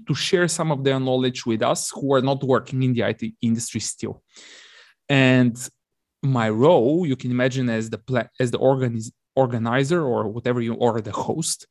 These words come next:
was to only introduce those guys. You know, like, it was a minute of me just introducing those people.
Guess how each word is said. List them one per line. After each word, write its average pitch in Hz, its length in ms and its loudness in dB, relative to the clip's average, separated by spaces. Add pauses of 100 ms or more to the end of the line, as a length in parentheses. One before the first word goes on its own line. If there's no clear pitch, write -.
(380)
was 170 300 2
to 165 280 0
only 185 280 6
introduce 135 600 2
those 104 220 -6
guys. - 420 -12 (320)
You 131 120 0
know, 123 160 2
like, 139 280 2
it 156 100 0
was 160 180 2
a 139 100 2
minute 139 800 0 (460)
of 127 200 0
me 135 280 2
just 127 340 -6
introducing 127 640 -4
those - 180 -8
people. - 420 -12